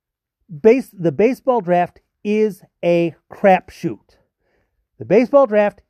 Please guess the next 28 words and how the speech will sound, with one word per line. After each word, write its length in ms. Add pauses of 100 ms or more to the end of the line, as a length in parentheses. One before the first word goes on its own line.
(120)
is 380
a 160
crapshoot. 520
Now, 200
I 160
don't 180
know 240
how 240
often 380
you've 240
played 400
craps 640 (380)
or 200
if 200
you've 140
ever 200
watched 320
someone 420
play 240
craps. 580 (760)
Craps 640 (200)
became 560
one 200
of 100
my 160
dad's 460
favorite 440
games. 540